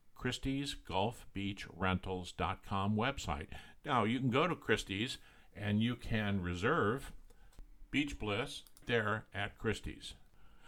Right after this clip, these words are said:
You'll want to make your reservations right on the Christie's Gulf Beach Rentals dot com website because you will get, at no additional charge,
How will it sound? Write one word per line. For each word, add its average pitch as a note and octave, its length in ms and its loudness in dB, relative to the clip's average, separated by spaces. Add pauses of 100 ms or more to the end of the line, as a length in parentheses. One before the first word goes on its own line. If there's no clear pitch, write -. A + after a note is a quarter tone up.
(280)
You'll C3 180 8
want G3+ 160 8
to G#3+ 60 6
make D3+ 260 4
your A2+ 120 4
reservations F#2+ 1040 4 (220)
right A#2+ 460 2
on G2+ 320 6
the E2+ 80 4
Christie's B2+ 640 -2
Gulf A2 400 2
Beach G#2 360 0
Rentals F#2+ 460 0
dot F2 320 0
com F#2+ 340 2
website F#2+ 640 2
because G#2+ 400 -2
you D#3+ 120 0
will A3 140 0
get, F2+ 400 -2 (520)
at G2+ 240 -2
no F3+ 500 6
additional B2 600 0
charge, C#2 640 -2